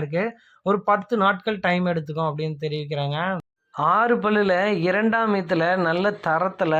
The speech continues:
அட்டகாசமான ஒரு மாடாவே இந்த மாடு வந்து விற்பனைக்கு வந்துருங்க. So, இந்த நாலு மாடுல உங்களுக்கு எந்த மாடு பிடிச்சிருக்கோ அதை பர்டிகுலரா நீங்க கேட்டு எடுத்துக்கலாம். மொத மாடு, இரண்டாவது மாடு, மூன்றாவது மாடு, நான்காவது மாடு, இல்ல நீங்க கலரை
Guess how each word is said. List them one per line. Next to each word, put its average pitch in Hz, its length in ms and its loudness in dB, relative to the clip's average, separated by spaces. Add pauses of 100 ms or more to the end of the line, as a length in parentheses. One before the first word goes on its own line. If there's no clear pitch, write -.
(220)
அட்டகாசமான 175 880 0
ஒரு 170 200 0
மாடாவே 160 460 0
இந்த 156 180 -2
மாடு 160 260 0
வந்து 160 160 0 (160)
விற்பனைக்கு 156 480 -2
வந்துருங்க. 151 360 -2 (640)
So, 190 80 2 (280)
இந்த 165 120 2 (160)
நாலு 208 300 2 (100)
மாடுல 175 340 2 (520)
உங்களுக்கு 185 280 0 (120)
எந்த 202 240 0
மாடு 214 280 2
பிடிச்சிருக்கோ 170 540 -4
அதை 180 100 2 (100)
பர்டிகுலரா 175 680 0
நீங்க 160 220 -2
கேட்டு 160 200 0
எடுத்துக்கலாம். 151 500 -2
மொத 151 280 0
மாடு, 156 280 0 (320)
இரண்டாவது 165 520 0
மாடு, 151 180 0 (140)
மூன்றாவது 156 480 0
மாடு, 147 180 0 (140)
நான்காவது 151 500 -2
மாடு, 147 180 -2 (420)
இல்ல 208 180 0
நீங்க 202 160 0 (120)
கலரை 214 340 2